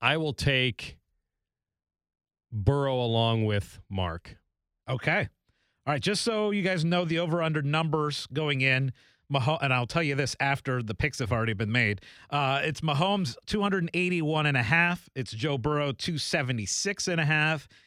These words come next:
Speaker 2: It's Jalen Hurts at two forty-seven and a half, and Purdy is two eighteen and a half. So those are your over-under passing yard totals going into the weekend's game. Now let's do rushing yards, and, uh, we'll start with Anthony.
Speaker 1: Yeah, I,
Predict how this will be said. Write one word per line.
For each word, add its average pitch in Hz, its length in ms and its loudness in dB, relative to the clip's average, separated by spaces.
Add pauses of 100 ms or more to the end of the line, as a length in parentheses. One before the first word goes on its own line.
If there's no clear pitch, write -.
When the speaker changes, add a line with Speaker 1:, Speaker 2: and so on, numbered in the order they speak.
(100)
Speaker 2:
It's 131 200 -4
Jalen 147 360 -2
Hurts 147 320 -2
at 120 180 -4
two 185 480 -2
forty-seven 156 720 -2
and 143 160 0
a 127 40 0
half, 135 260 0
and 117 100 -4
Purdy 127 360 -2
is 101 120 -4
two - 280 -6
eighteen 113 460 -4
and 90 120 -4
a 82 40 -6
half. 78 220 -8
So 123 140 -8
those 156 200 -2
are 175 80 -2
your 135 200 -2 (340)
over-under 170 600 0
passing 147 420 0
yard 127 200 -2
totals 123 540 -2 (460)
going 139 280 0
into 127 380 -2
the 113 100 0
weekend's 110 440 -2
game. 123 180 -2
Now 151 160 2
let's 196 220 -2
do 180 560 -2
rushing 170 720 0
yards, 139 720 0 (480)
and, 143 760 0
uh, 151 240 0
we'll 147 100 -2
start 156 220 -2
with 131 80 0
Anthony. 127 400 -2 (1400)
Speaker 1:
Yeah, 160 220 0
I, 160 180 0